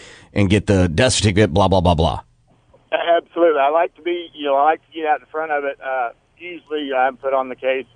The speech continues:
Speaker 2: while the patient is still with us, uh, and I, you know, have a little bit of time there to, to work. But even after the fact, there's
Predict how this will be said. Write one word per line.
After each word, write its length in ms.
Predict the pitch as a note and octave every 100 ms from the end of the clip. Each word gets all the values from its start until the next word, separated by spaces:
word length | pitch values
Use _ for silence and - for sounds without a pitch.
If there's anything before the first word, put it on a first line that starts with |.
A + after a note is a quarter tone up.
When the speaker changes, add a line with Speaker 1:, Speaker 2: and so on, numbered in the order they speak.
| _
Speaker 2:
while 160 | B2+ C3
the 80 | B2
patient 380 | C3+ C#3 C#3 C3
is 120 | A2+
still 200 | - C3+
with 200 | C#3 D3
us, 160 | D3 C#3+ - _ _ _ _
uh, 340 | - A2 G#2+ G#2 - _
and 120 | A2
I, 220 | A#2 A2 A2+
you 60 | A2
know, 40 |
have 100 | A2 A#2+
a 40 |
little 80 | B2
bit 120 | A#2+
of 80 | A#2
time 260 | B2+ B2 B2
there 140 | A#2+
to, 180 | A2+ A#2 _
to 140 | A2+
work. 240 | A#2+ B2+ A#2+ _
But 220 | - A#2+ B2 _ _ _
even 280 | D3 C3+ C3+
after 320 | C3 C3 B2+
the 80 | B2
fact, 380 | - A#2 G#2+ - _ _ _
there's 240 | A#2+ A#2+